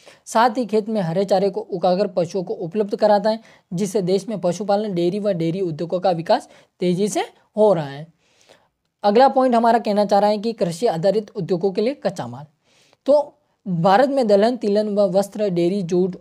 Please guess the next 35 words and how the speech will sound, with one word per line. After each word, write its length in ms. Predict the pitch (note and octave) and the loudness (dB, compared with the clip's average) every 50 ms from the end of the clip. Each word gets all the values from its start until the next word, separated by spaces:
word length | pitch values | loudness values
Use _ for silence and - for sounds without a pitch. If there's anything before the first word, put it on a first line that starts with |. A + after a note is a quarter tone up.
| _ - | _ -8
उद्योगों 380 | G3+ E3 F3+ G3 F#3 G#3 G3+ | -6 -2 0 0 0 0 -4
के 120 | F3+ G3+ F#3 | -4 -4 -4
लिए 120 | F#3 G3 | -4 -4
कच्चा 360 | F#3+ - E3 F3 - G#3+ G3+ | -4 -6 -8 -4 0 0 0
माल 220 | G3 F#3 F#3+ A3 A3 _ _ _ _ _ _ _ _ _ _ - | 0 0 -4 -6 -8 _ _ _ _ _ _ _ _ _ _ -4
खेती 320 | - A3+ A3 F#3 F#3 C4 C4+ | 0 0 0 2 0 -2 -2
से 140 | - A#3+ | 0 -2
ही 160 | G#3 G#3+ B3 C4+ - _ - | 0 0 -2 -4 -8 _ 0
प्राप्त 260 | G#3+ G3+ G3 G3 - | 0 2 2 2 0
होता 260 | A3+ F3 E3+ E3 E3 C#3+ | -2 -2 -2 -4 -8 -10
है। 160 | C#3+ D3 D3+ _ _ _ _ _ _ - - | -14 -14 -16 _ _ _ _ _ _ -6 -2
मूंग, 180 | F#3 G#3 A#3 C4 C4 _ - | 0 0 0 -2 -4 _ -2
उड़द, 260 | A3+ G3+ G#3 A#3 A#3 A#3 | 0 2 2 2 2 0
चना, 360 | - G#3+ F#3+ F#3+ G3+ G#3+ A3+ | -2 -4 0 2 2 0 0
मसूर 460 | G3 F3+ F3 E3+ F3 A#3 A#3 - _ - | 0 -4 -4 -4 -4 -8 -10 -10 _ -8
इत्यादि 340 | G#3 F3+ F3 G3 F3 F3 G3+ | -8 -2 0 0 0 0 0
का 140 | F3+ G#3 F#3 | 0 0 0
उत्पादन 440 | E3+ E3 E3+ - F3+ F#3 A3 A#3+ C#4+ C4+ | 0 -2 -4 -4 -4 -4 -4 -6 -6 -8
दाल 280 | G3 E3 E3+ F3 G3 G#3+ | -4 0 2 2 2 2
उद्योगों 440 | G3+ F#3 D#3 - F3+ E3 F3 G3+ G3 | 0 -4 -4 -4 -4 -4 -4 -6 -4
को 280 | F#3 G3 G#3+ C4 - _ _ _ _ _ _ _ | -2 -4 -4 -4 -6 _ _ _ _ _ _ _
कच्चे 300 | - G#3+ - F#3+ B3+ B3 | 0 0 0 2 2 2
माल 260 | A3+ G#3 F#3+ F#3+ G#3 G3+ | 2 4 2 2 2 0
प्रदान 400 | G3+ G3 F#3+ F3+ F#3+ G3 G#3 G3+ | -2 -2 0 0 0 0 -2 -2
करता 260 | G3+ F#3 F3+ G3+ G3 | -4 -4 -2 0 0
है। 180 | G#3 A#3+ C4+ _ _ _ _ - | -2 -2 -4 _ _ _ _ -6
इसी 240 | A3+ G3 - C4 A3 | -4 -4 -2 -4 -2
तरह 220 | A3 A3+ G#3 G#3+ | 0 0 0 0
से 140 | G#3 - A#3 | -2 -2 -4
तिल, 360 | F3+ F3+ - G3 G#3 A3 A3 | -6 -4 -6 -4 -2 -2 -2
मूंगफली, 440 | G3 F#3+ F#3+ G3 F3+ G#3 G#3+ A3+ A3 | -2 -2 -4 -4 -2 -2 -2 -2 -2
सरसों 340 | - - F3+ F3+ - G#3+ F#3+ | -4 -6 -8 -6 -4 -6 -2
के 100 | A#3+ A3+ | -2 -4
उत्पादन 540 | - G#3 E3+ - - E3+ E3+ G3 G3+ G3+ | -4 -4 -8 -4 -4 -2 -2 0 -2 -2
से 340 | F3 F3 A#3+ A3 B3 D#4 - | -4 -2 -2 -2 -2 -2 -6